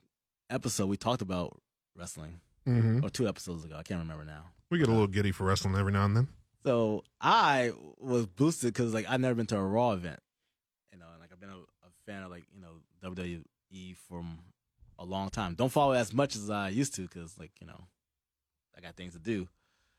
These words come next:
Speaker 1: But no, that was dope. And so I'll tell you this. I told Darius a while back that I wanna go to a Raw event. He was like, "All right, don't worry, I got you." I said, "I'm, I wanna make sure I get there for, like, the beginning of the show."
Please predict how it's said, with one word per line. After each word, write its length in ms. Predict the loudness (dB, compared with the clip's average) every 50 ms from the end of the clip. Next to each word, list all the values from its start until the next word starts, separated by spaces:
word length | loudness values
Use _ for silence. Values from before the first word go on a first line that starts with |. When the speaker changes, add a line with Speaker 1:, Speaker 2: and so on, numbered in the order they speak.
| _ _ _ _ _ _ _ _
Speaker 1:
But 120 | -2 0 2
no, 120 | 2 2
that 100 | 2 2
was 100 | 0 0
dope. 360 | -2 0 0 0 0 -2 _ _ _ _ _ _ _ _ _ _ _ _ _ -2
And 80 | 0
so 300 | 2 4 4 4 4 4
I'll 160 | 4 2 2 4
tell 160 | 4 4 4
you 60 | 4
this. 180 | 4 2 0 -4 -12 -20 _ _ _ _ _ _ _ _ _ 0
I 60 | 2
told 240 | 4 4 4 4 4
Darius 240 | 4 2 4 4
a 60 | 2 4
while 200 | 6 6 4 4
back 280 | 4 2 2 2 0
that 240 | 0 0 0 0 0
I 80 | 0 2
wanna 260 | 4 4 2 2 0
go 220 | 0 0 0 0
to 140 | 0 0 -2
a 40 | 0
Raw 220 | 2 2 2 2 2
event. 220 | 0 0 -2 0
He 80 | 2 2
was 60 | 4 4
like, 80 | 4
"All 60 | 4
right, 80 | 2 2
don't 120 | 0 0
worry, 100 | 0 0
I 80 | -2 -2
got 260 | -2 -4 -4 -4 -8
you." 140 | -14 -16 -18 -20 _ _ _ _ _ _ _ _ _ _ _ _ _ _ _ _ _ _ _ _ -10 -8
I 60 | -4
said, 240 | -2 0 0 -2 -2 -6
"I'm, 220 | -8 -8 -8 -10 _ _
I 140 | -12 -10 -8
wanna 240 | -6 -4 -4 -2 -2
make 100 | -2 -2
sure 140 | -2 -2 -2
I 40 | -2
get 160 | -2 -4 -4
there 80 | -6
for, 100 | -4 -4
like, 100 | -6 -6
the 60 | -6 -10
beginning 420 | -10 -6 -4 -2 -2 -2 -4 -6
of 140 | -8 -12 -12
the 60 | -8
show." 420 | -2 2 4 4 4 4 0 -4